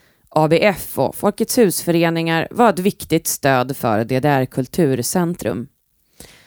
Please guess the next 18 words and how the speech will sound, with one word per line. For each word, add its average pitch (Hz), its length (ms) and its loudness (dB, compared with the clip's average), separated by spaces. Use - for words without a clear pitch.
Under 220 340 6
sjuttio 190 480 2
och 196 60 4
åttiotalet 156 800 0
fick - 320 -4
Kulturcentrum 170 880 2
i - 120 -2
samarbete 214 800 2
med 156 160 2
Vänskapsförbundet 143 1080 -2
Sverige 131 280 0
D 143 140 0
D 170 100 2
R 131 260 2
till 247 140 2
stånd 185 360 4
veckolånga 170 720 2
kultursatsningar 147 1200 0